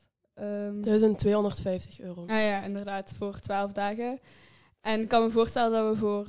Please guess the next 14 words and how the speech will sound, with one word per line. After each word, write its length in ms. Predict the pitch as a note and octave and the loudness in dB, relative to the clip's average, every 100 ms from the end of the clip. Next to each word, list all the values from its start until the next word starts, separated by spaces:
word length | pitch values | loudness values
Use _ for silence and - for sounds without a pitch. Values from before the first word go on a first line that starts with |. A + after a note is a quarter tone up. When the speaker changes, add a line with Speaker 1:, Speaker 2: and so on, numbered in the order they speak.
| - - | -12 -10
Speaker 1:
minder 480 | G#3+ G#3 G#3+ A3 G#3+ | -4 -2 0 -2 -4
budget 460 | G#3 G3+ G3+ - | -4 -4 -6 -8
een, 460 | - G3+ G3+ G3+ G#3 _ | -8 -6 -6 -10 -14 _
ook 220 | - A3 | 2 2
een 140 | A#3+ A3 | 4 4
heel 240 | G#3+ A3 | 6 6
leuke 260 | G#3+ G#3 G#3+ | 2 0 -2
vakantie 480 | G#3 G#3 G3+ - G#3 | -2 -2 -4 -4 -6
met 120 | G#3 | -4
z'n 60 | |
allen 240 | - G3+ G3+ | -2 0 0
kunnen 240 | G3+ G3+ | -4 -4
hebben, 240 | G#3 G#3 G#3+ | -4 -2 2
want 280 | G#3 G3+ | 0 -2